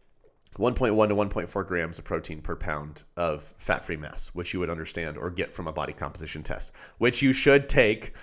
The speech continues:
if you are trying to improve your body composition. You are getting body composition tests on the reg, <laughs> okay? Once a month, at least, you're getting those body composition tests.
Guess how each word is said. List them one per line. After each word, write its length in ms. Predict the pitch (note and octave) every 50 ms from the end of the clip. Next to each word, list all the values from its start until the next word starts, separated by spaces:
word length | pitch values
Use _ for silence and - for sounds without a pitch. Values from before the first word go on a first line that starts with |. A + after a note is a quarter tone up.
| - - -
if 180 | - A2+ G#2+ A2
you 80 | A#2+ A#2
are 60 | A2+
trying 300 | - - C3 A#2 A#2 A2+
to 140 | - - -
improve 320 | - G2 - B2 A#2 G#2+
your 100 | G2 F#2
body 220 | E2+ G2+ F#2+ F#2+ F#2
composition. 560 | - - D#2+ - - F2 D#2+ D2+ - - - _ _ _ _ _ _ _ _ _ _ -
You 180 | G2 A2+ A2+
are 100 | G#2+ G#2
getting 260 | F#2 G2+ A2 G#2+ G2+
body 240 | G2 G2+ G2 G2 G2+
composition 560 | F2+ - G2+ G2+ - - F2 G#2 G2 - G2
tests 320 | - - G2+ G2 F#2 - - -
on 180 | F#2 G2 G2
the 100 | F#2 F2+
reg, 240 | F2 F#2 D#2+ D#2 C#2+ - - - - - _
<laughs> 280 | - - A2 - - -
okay? 360 | E3 - - A2+ A2 A#2 - - - - - - -
Once 200 | - A#2 B2 -
a 40 | B2+
month, 280 | A#2+ G#2 F2 - - - -
at 160 | G2+ D#2+ D2+
least, 300 | F2+ D#2+ - - - - - - _ _ _ _ _ _
you're 100 | - F#2+
getting 160 | F#2 F#2+ F2+ E2
those 140 | E2 D#2
body 180 | - E2 D2+ E2+
composition 480 | - - D2 D2 - E2+ D#2 - E2 E2
tests. 260 | - D2+ D2 -